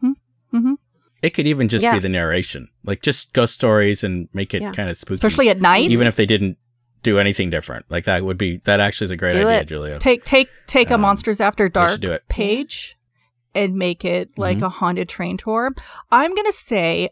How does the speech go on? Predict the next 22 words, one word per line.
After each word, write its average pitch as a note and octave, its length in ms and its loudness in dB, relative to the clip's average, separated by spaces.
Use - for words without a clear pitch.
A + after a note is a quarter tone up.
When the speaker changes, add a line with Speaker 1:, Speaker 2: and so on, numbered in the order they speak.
Speaker 1:
Autopia, F3+ 760 -2
Autopia. - 600 -6
Speaker 3:
Ooh. D#4 80 -10
Speaker 1:
And A3 260 2
then G#3+ 280 2
you A#3+ 140 0
have B3 380 -4
perhaps - 1120 -2
some E4+ 240 -6
characters, B3 1000 -4
not G3+ 760 0
animation A3 500 0
characters, E3+ 640 -6
but - 480 -4
people B3 280 -4
characters F3 520 -8
out - 120 -8
there - 100 -12
to F3+ 80 -14
scare - 240 -10
you. - 120 -14
Speaker 3:
Perfect. - 480 -10